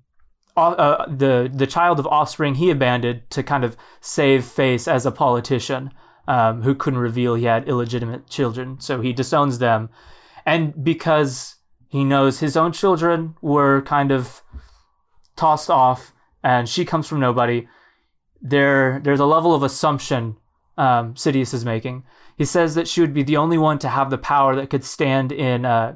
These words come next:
Kylo's way. So he sends Kylo to capture her and bring her to Exegol, where he says she must be killed on Exegol, um,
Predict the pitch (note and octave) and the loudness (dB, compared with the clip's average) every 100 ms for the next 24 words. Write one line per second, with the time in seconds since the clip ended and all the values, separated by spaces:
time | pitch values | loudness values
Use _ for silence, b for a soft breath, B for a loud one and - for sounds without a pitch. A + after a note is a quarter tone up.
0 | - D3 C#3 C3 A#2+ A#2+ A2 A2 b b | -4 0 2 0 0 0 0 -4 b b
1 | b b D3 C3+ B2 - F3 D#3 - C#3 | b b 0 0 0 0 -2 -2 0 2
2 | C3 B2+ B2+ C#3 B2+ B2+ D3+ A#2 A#2+ A#2 | 2 0 0 -4 -2 -2 -2 -2 0 -2
3 | A#2+ D#3 D3+ C#3+ C#3 C#3 - - - D#3+ | -2 -2 0 0 -2 -4 -2 -2 0 -2
4 | C3 A#2 A2+ B B B B D3+ D3 - | 2 0 0 B B B B 0 0 2
5 | D3 C3+ C3 E3 D#3+ D3+ - C#3 - C#3+ | 0 0 -2 -2 0 0 -2 -2 0 0
6 | B2+ A#2+ - D3+ - C3+ B2+ A#2 A#2 b | 2 2 0 -4 -2 0 2 2 -2 b
7 | b b C3+ A#2+ A#2+ A#2+ | b b -2 -2 -4 -10